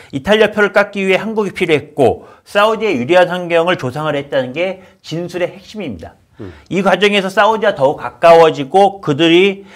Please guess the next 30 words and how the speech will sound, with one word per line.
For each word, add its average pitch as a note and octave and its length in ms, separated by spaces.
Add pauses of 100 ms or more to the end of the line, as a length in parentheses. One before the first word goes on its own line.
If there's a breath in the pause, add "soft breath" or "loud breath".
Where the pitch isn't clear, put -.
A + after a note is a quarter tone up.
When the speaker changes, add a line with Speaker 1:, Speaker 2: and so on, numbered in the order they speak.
(140 loud breath)
Speaker 1:
가까워지면 C#3+ 1160
그들은 E3+ 300
한국에 G#3 760
더 D#3 280
잘할 D3 300
수밖에 D3+ 300
없다는 D#3 420
게 C#3+ 100
주장이고요. A#2+ 800 (260 loud breath)
그걸 G3 280
통해 G3+ 200
우리가 D3+ 240
사우디 G3+ 320
사업들을 F#3+ 720 (220 loud breath)
수주할 A3 400
수 G#3 100
있다는 D#3 320
것이 D3 240
발언의 C3+ 400
핵심입니다. A#2 680 (380 soft breath)
김충식 F#3+ 540
씨는 G3 300
자신이 F3 560 (140)
박 C#3+ 200
씨를 G#3 240
만나 D#3+ 320
도와줬다고 C3+ 600
합니다. G#2 360 (280 soft breath)
그러면서 F#3 460
취재원에게 F3+ 840